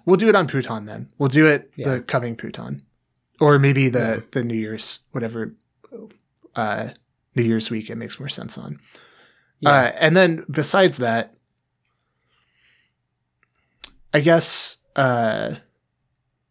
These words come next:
Speaker 1: <laughs> this is the navel-gazy, uh, opportunity, uh,
Speaker 2: Mm-hmm.
Speaker 1: though, like, one actual one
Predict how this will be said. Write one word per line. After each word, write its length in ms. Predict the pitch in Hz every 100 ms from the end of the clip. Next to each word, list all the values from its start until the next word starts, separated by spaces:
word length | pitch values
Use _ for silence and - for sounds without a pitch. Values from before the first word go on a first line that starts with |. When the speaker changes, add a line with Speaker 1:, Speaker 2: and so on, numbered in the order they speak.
| _ _
Speaker 1:
<laughs> 420 | - 226 226 -
this 180 | - 170
is 120 | 220
the 120 | 170 190
navel-gazy, 880 | 151 147 147 131 127 127 127 117 - _ - -
uh, 120 | 139
opportunity, 800 | 135 131 139 - 127 120 110 113 110 _ _ _ _
uh, 160 | 131 113 - -
Speaker 2:
Mm-hmm. 160 | 196
Speaker 1:
though, 140 | 175 160
like, 240 | 170 165
one 200 | 165 190
actual 520 | 151 143 - 151 127
one 460 | 120 120 117 113